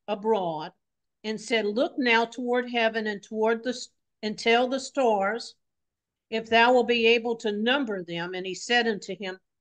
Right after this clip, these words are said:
So shall thy seed be." So when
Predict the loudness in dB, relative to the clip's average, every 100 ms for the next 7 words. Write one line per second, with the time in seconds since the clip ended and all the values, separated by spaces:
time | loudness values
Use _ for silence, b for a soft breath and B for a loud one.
0 | _ _ _ -12 0 4 6 4 2 2
1 | 4 4 2 -2 -6 -2 -2 -2 -4 -4
2 | -4 -12 _ _ _ _ -2 0 0 -8
3 | _ -4 -2